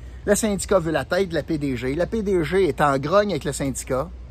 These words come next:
Le ministre dit, « Je me sens engagé, moi, national, pour donner des vacances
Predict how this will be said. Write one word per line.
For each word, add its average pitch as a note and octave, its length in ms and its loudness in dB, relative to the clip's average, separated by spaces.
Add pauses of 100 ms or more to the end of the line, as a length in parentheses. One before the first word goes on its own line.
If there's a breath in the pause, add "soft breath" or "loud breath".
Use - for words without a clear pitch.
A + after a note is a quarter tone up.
(840 loud breath)
Le E3+ 80 0
ministre F#3+ 440 6
dit, « F#3 200 0
Je D3+ 60 0
me E3 100 2
sens G3 240 4
engagé, F3 360 4
moi, E3 220 2
national, D#3+ 680 2
pour C#3+ 140 -4
donner F#3 300 4
des D#3+ 180 4
vacances G3 560 0